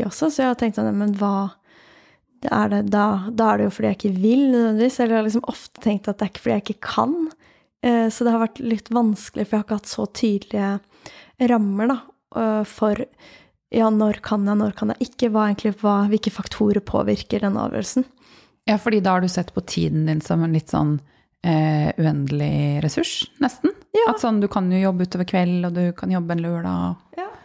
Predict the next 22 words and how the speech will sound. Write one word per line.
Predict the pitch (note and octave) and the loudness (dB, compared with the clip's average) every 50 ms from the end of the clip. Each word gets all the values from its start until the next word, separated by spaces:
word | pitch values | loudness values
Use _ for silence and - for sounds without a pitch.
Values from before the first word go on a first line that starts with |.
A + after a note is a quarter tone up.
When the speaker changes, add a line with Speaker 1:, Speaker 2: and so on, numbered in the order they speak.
| _ _ _ - | _ _ _ -4
Speaker 2:
Og | A#3+ A#3 | 0 0
den | B3+ A#3+ A3+ | 0 0 0
innskrenker | - A3 F#3 E3+ D#3 - - - F3+ D#3+ D#3 - F3 | 0 2 0 0 0 -2 -2 -2 -2 -2 -2 -2 -2
seg | - F3+ F3+ | 0 2 2
jo | F3+ F#3 | 2 2
naturlig | G3 F#3 - - F#3+ D#3+ E3 E3+ | 0 -2 -2 -2 -2 0 0 -2
nok | E3+ D#3+ D#3 - - - | -2 -2 -4 -6 -10 -10
når | - F3 | -6 -6
man | E3 D#3+ D#3+ E3 | -4 -4 -4 -4
får | - - F#3 F3 | -4 -2 -2 0
barn, | E3 F#3 A3+ D#4+ G#4+ - - _ _ _ _ _ _ - | 2 2 2 0 0 -4 -14 _ _ _ _ _ _ 0
men | A3 A3 | 2 2
den | A3 A3+ A3 G3+ | 4 4 2 2
bør | F3+ F#3+ F3 D#3+ D#3+ - - | 2 2 0 0 -2 -4 -4
jo | E3+ F3+ G3 G#3 G#3+ G#3+ _ - - | 0 0 2 2 0 -2 _ -10 -6
det | F3+ F3 D#3+ D3 D3 C#3+ | 0 2 2 2 0 -2
for | - - F3 E3 | -4 -4 -2 0
de | D#3 D3+ | 0 0
som | C#3 - F3+ | 0 2 2
ikke | F3+ F3 - - D3 | 0 0 0 -4 -2
har | C#3+ E3+ - | -2 0 0
barn, | D#3 D3 D3 D3 D3 | 0 2 2 0 0